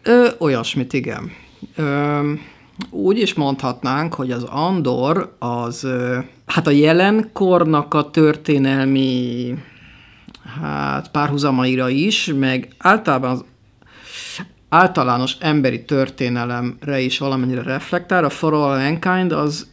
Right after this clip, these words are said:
hát, az inkább fikciós, és, tehát egy történelmi fikciót hoz létre, de mégis valamilyen módon, ö, á, nem, azt nem akarom megint azt mondani, hogy reflektál, de valamilyen módon azért mégiscsak a jelen,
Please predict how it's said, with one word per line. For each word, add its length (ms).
hát, 560
az 260
inkább 300
fikciós, 920
és, 320
tehát 220
egy 100
történelmi 560
fikciót 640
hoz 280
létre, 720
de 200
mégis 500
valamilyen 540
módon, 800
ö, 640
á, 280
nem, 180
azt 140
nem 120
akarom 280
megint 240
azt 120
mondani, 200
hogy 80
reflektál, 340
de 80
valamilyen 380
módon 240
azért 180
mégiscsak 420
a 40
jelen, 520